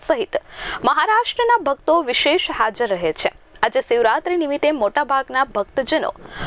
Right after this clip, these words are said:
આ પવિત્ર જ્યોતના દર્શનથી ધન્યતા અનુભવે છે. સામાન્ય રીતે ભગવાન શિવને પાણી, બિલ્વપત્ર સહિત કપાસની સામાન્ય દિવેટથી જ પ્રસન્ન થતા હોય છે. ત્યારે બેલના ધામ ખાતે એકસો પચીસ કિલો કપાસની મશાલમાં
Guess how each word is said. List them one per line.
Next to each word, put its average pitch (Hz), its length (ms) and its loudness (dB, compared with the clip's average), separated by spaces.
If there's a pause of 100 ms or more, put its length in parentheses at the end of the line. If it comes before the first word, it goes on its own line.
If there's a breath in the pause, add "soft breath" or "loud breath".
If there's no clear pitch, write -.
આ - 80 6
પવિત્ર 392 400 2 (160)
જ્યોતના 311 360 4
દર્શનથી 311 680 0
ધન્યતા 233 480 0
અનુભવે 202 560 0
છે. - 200 0 (440 loud breath)
સામાન્ય 370 500 4
રીતે 440 220 2
ભગવાન 277 440 2
શિવને 330 400 2
પાણી, - 480 0 (140)
બિલ્વપત્ર 294 680 2
સહિત 294 420 -2
કપાસની 262 680 0
સામાન્ય 294 520 2
દિવેટથી 277 560 0
જ 330 100 -4
પ્રસન્ન 277 400 -2
થતા 226 240 0
હોય 165 200 0
છે. - 200 -2 (520 loud breath)
ત્યારે 262 200 4
બેલના 262 460 2
ધામ 311 280 2
ખાતે 294 400 0
એકસો - 300 -2
પચીસ - 500 0
કિલો 359 200 4
કપાસની 277 580 0
મશાલમાં 262 680 0